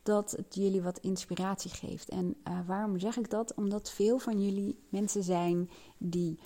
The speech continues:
ehm, ervaren dat het druk is in, eh, je hoofd. Ik ga nu even van, eh, die naar je, zeg maar, niet over al mijn klanten en mijn luisteraars, maar gewoon even, ik spreek me uit naar jou toe, hè.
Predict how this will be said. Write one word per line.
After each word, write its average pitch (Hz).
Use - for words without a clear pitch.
ehm, 175
ervaren 185
dat 180
het 170
druk 208
is -
in, 214
eh, 190
je 180
hoofd. 196
Ik -
ga 180
nu 170
even 165
van, 165
eh, 165
die 160
naar 160
je, 190
zeg -
maar, 185
niet 180
over 180
al 180
mijn 175
klanten 175
en 180
mijn 180
luisteraars, 185
maar 180
gewoon 185
even, 180
ik 185
spreek 175
me 175
uit 180
naar 175
jou 180
toe, 180
hè. 220